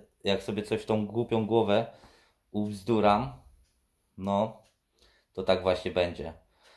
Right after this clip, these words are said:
No ale dobra, zostawiajcie koniecznie łapki w górę, subskrybujcie mój kanał, mm, i nie zapominajcie o dzwoneczku,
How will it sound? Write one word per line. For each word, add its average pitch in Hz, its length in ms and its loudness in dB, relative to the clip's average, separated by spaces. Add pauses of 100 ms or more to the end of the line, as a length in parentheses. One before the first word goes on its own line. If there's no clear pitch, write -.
(200)
No 92 80 -2
ale 101 200 4
dobra, 92 560 0 (640)
zostawiajcie 98 1000 0 (220)
koniecznie 107 800 -2 (400)
łapki 107 540 2
w 101 80 -10
górę, 90 500 -4 (280)
subskrybujcie 131 840 -4
mój 98 240 -2
kanał, 92 540 -2 (580)
mm, 98 440 -6 (720)
i 107 180 4
nie 104 140 4
zapominajcie 104 800 0
o 95 100 -2
dzwoneczku, 98 800 -2